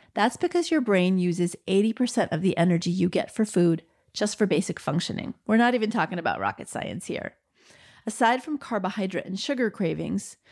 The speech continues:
when your brain starts to register that it's low on energy,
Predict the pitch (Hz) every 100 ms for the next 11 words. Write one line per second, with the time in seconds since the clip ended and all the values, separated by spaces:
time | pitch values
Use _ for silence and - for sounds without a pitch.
0 | - - - 214 220 233 185 190 202 208
1 | 226 240 247 _ - - 202 214 - 202
2 | 190 196 - 185 175 170 - 185 185 185
3 | 180 170 - 226 220 170 160 170